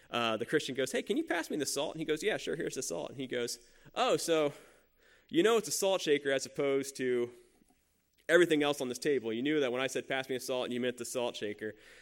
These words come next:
But you're willing to look at the logic saying that God exists and say that, "I just don't wanna believe it." Um, so it was a, it was a, a interesting way to, uh, pinpoint that. But moving on.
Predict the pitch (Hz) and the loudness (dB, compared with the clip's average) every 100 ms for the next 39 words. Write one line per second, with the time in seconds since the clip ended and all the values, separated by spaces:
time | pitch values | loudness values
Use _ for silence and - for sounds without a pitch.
0 | - _ 131 127 120 131 131 143 156 151 | -20 _ 2 4 4 4 4 4 4 2
1 | 147 135 131 147 143 131 - 127 131 135 | 0 -2 0 2 2 2 0 0 2 0
2 | 135 131 - 131 127 120 127 127 120 110 | 2 0 0 -2 0 -2 -2 -2 -2 -2
3 | 123 - 110 - 117 113 113 113 - 110 | -4 -4 -8 -4 -2 0 -2 -4 -4 -4
4 | 110 107 104 107 107 107 110 - _ _ | -4 -6 -6 -8 -8 -8 -8 -12 _ _
5 | _ - - - - 113 107 101 107 107 | _ -8 -8 -8 -6 -4 -2 -4 -10 -14
6 | - - 123 123 127 123 120 123 117 113 | -6 2 4 6 4 4 2 2 0 -2
7 | 110 110 107 101 - 123 113 107 110 - | -2 0 0 0 -2 -4 -4 -4 -6 -10
8 | - - 107 104 - - 123 123 107 104 | -20 -10 -6 -6 -6 -6 -6 -4 -4 -6
9 | - 151 - - _ _ _ _ _ _ | 0 0 0 -6 _ _ _ _ _ _
10 | - - 170 196 175 151 | -12 2 6 8 6 4